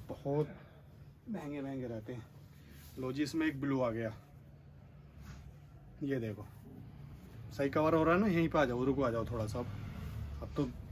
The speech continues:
ये दिखना बंद हो गया ना, इतना सारा माल दिखा दिया। ये देखो blue color में हाथ भी, हाथ भी उठने, उठने नहीं, उठ रहा नहीं है,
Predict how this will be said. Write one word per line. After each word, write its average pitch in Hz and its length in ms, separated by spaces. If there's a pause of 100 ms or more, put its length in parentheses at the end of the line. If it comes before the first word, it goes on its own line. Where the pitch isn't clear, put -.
(140)
ये 139 100
दिखना 135 320
बंद 131 180
हो 131 80
गया 139 120
ना, 185 80
इतना 185 180
सारा 165 240
माल 160 240
दिखा 160 240
दिया। 151 180 (580)
ये 143 100
देखो 139 220
blue 165 220
color 165 240
में 151 120
हाथ 147 180
भी, 170 200 (920)
हाथ 147 220
भी 170 160
उठने, 160 320 (340)
उठने 156 200
नहीं, 147 160
उठ 151 140
रहा 139 160
नहीं 131 100
है, 170 120